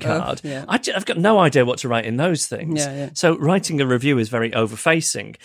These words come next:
Speaker 2: So I thought we could make that process easy for you. And what I've done is copied out some reviews
Speaker 1: Okay.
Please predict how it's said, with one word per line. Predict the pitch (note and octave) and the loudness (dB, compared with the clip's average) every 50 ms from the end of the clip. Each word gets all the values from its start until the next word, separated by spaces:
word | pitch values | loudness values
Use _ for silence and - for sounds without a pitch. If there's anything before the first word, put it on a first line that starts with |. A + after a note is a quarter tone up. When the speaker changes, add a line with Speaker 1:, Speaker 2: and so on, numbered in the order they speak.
| - - - - - | -20 -20 -18 -12 -4
Speaker 2:
So | - - F#3+ F3 - - _ _ | 0 2 2 2 2 -2 _ _
I | - D#3 | -6 -2
thought | D#3+ - A3 G3 | 0 2 0 0
we | F#3+ | 0
could | - G3+ D#3+ | -2 0 2
make | E3 E3+ F3+ F#3 F#3+ - | 4 2 2 2 0 -2
that | - D3+ D3 - | 0 0 0 0
process | - - D3 C3+ C3 - C3+ A#2 - - - - | 0 0 0 2 2 2 0 0 -2 -2 -2 2
easy | D3 E3 F3+ F#3 C#3+ - B2+ | 2 4 4 2 2 0 -2
for | - - A2+ G2 G2+ G#2+ | -2 -4 -6 -8 -8 -10
you. | A#2 - A#2 A#2+ C3+ C3+ _ _ _ _ _ _ - - - - - - - _ _ - | -14 -14 -14 -14 -14 -16 _ _ _ _ _ _ -20 -20 -20 -20 -20 -20 -20 _ _ -2
And | C#3 C3 C3 C3+ C3+ C3 C3+ C3 - - | 2 2 4 4 4 2 0 -2 -6 -6
what | - C3 E3+ G3 | -2 2 2 4
I've | G3 F3 D3+ B2 - | 4 2 0 -2 0
done | - D3 C#3+ C3+ A#2 G#2 - | 2 2 2 2 2 0 0
is | B2 A#2+ A2+ - | -2 0 -2 -2
copied | - - - F#3 E3 - E3+ C#3+ C3 | -4 -4 -4 -4 -2 -2 -2 2 4
out | D3 D3 C3+ A2 G2 - - _ _ _ _ - | 4 4 2 0 -2 -6 -10 _ _ _ _ -8
some | - - B2+ A2+ A2 | -4 -2 0 0 0
reviews | A2 G#2+ A#2+ C3 C#3 A#2 G2 - - - - - - - _ _ _ _ _ _ - | -2 0 0 2 2 2 0 -2 -6 -8 -8 -8 -10 -12 _ _ _ _ _ _ -12
Speaker 1:
Okay. | D#3 D3+ - - C3+ D3 E3 | -12 -12 -10 -8 -10 -8 -8